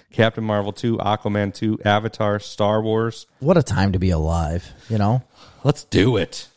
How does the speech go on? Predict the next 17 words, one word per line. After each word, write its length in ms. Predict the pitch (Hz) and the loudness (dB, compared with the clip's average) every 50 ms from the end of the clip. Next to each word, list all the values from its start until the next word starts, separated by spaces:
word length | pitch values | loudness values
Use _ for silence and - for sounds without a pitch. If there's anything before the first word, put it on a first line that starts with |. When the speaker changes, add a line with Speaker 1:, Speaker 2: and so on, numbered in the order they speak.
| _ | _
Speaker 2:
I 140 | - 110 143 | -2 2 4
know. 460 | 170 196 190 131 92 85 78 85 92 - | 4 4 4 2 0 -2 -4 -8 -10 -10
Speaker 1:
Let's 220 | - 202 233 - - | -6 -6 -6 -6 -6
do 300 | - - 127 151 170 190 | -4 -2 0 2 4 4
it. 160 | 175 131 113 - - - _ _ _ - | 4 2 2 -2 -6 -20 _ _ _ 0
Speaker 2:
I 200 | 139 190 247 240 | 2 4 4 2
can't 540 | - - - - - - 196 214 208 - | 2 -4 -6 -6 0 0 2 0 0 -2
tell 380 | - - - - 151 151 175 165 | -4 -2 2 6 6 8 8 6
you 320 | 135 104 101 98 95 95 | 4 2 2 0 0 0
how 320 | 95 - - 120 127 147 156 | -2 -2 2 4 4 6 6
much 380 | 147 135 120 117 123 - - - | 6 6 4 4 2 0 -2 -4
I 220 | 98 98 107 120 | -2 0 2 2
love 580 | 113 107 98 98 104 110 113 117 123 123 117 - | 0 0 -2 0 2 4 4 4 4 2 0 -2
going 320 | - 107 113 113 113 110 | 0 0 0 2 2 2
to 60 | 104 | 0
the 80 | 98 92 | 0 0
movies. 500 | 92 104 107 98 - - - - - - | 2 2 0 0 -2 -6 -14 -16 -16 -16